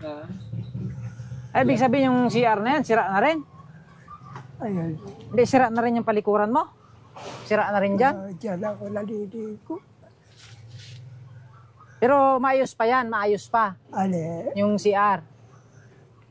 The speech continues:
Speaker 2: Gumagana
Speaker 3: Pagka,
Speaker 2: pa?
Speaker 3: ano lang, yung maliligo lang ako. Pero pag dudumi, hindi lang pwede.
Speaker 2: Bakit?
Speaker 3: Ayaw lumubog ang dumi.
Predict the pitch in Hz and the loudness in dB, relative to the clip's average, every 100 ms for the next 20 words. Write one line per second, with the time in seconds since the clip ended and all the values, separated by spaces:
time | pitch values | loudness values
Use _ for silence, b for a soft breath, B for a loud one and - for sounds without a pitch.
0 | - 180 - - 170 233 220 226 220 214 | -14 -14 -14 0 4 4 6 4 2 0
1 | 311 240 190 160 269 285 262 254 214 190 | 2 2 2 -4 -6 -2 0 0 0 -2
2 | 226 233 233 247 254 247 240 247 262 247 | -2 0 2 0 -2 0 0 2 2 2
3 | 247 226 269 240 226 220 220 214 240 202 | 2 0 0 0 2 0 0 -2 -4 -2
4 | 208 - _ - 208 - 226 226 - 262 | -8 -14 _ -6 -6 -2 -4 -4 -6 0
5 | 226 226 254 262 233 262 220 214 - 240 | 0 0 0 0 0 -2 -6 -6 -8 -6
6 | 220 269 285 403 - - - - - - | -6 -6 -12 -16 -20 -20 -20 -20 -20 -20
7 | - - - 226 214 240 214 - - - | -20 -20 0 2 2 -2 -4 -6 -20 -20
8 | - - - - - 269 247 262 262 262 | -20 -20 -20 -8 -2 2 4 8 6 4
9 | 285 285 277 294 294 269 269 294 262 320 | -2 -2 -2 -2 0 0 0 -2 -2 -6
10 | 349 359 269 | -6 -2 -2